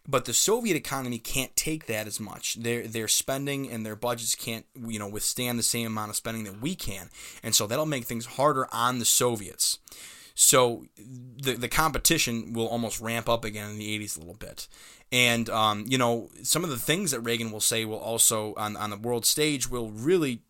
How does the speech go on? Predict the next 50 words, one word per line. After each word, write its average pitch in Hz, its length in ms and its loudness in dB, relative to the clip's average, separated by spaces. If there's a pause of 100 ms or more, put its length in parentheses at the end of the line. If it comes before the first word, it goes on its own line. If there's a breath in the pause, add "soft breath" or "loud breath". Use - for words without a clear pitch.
(100)
take 135 220 -2
fire 139 220 -4
at 123 60 -6
the 104 60 -8
Soviets. 120 360 0
He's - 40 -6
got 123 100 -2
a 107 40 -6
very 123 200 -2
strong 120 460 4
rhetoric. 113 500 -6 (480 loud breath)
Um, 104 220 2
he'll 127 160 2
call 135 260 2
them 127 180 0
the 127 220 -4
evil 139 280 0
empire, 113 520 -2
right? 107 340 -8 (280 loud breath)
Kind 127 220 0
of 123 40 -2
even, 120 380 0
you 110 140 -4
know, 104 160 -6
uh, 98 540 -6 (240)
playing 123 260 -2
up 123 100 -4
Star 135 320 4
Wars 117 260 2
a 101 60 -4
little 104 180 -8
bit 98 220 -10
there 104 300 -12
with 101 100 -4
some 110 140 0
of 107 60 -8
the 104 100 -4
imagery. 107 420 -2 (560 loud breath)
On 160 160 4
the 208 60 0
other 330 160 0
hand, 190 320 0
he'll 160 160 -2
also 190 420 2
meet 165 240 -2
with 139 160 -2
Mikhail 127 460 -2
Gorbachev, 120 760 -2
the 117 100 -2
leader 135 440 0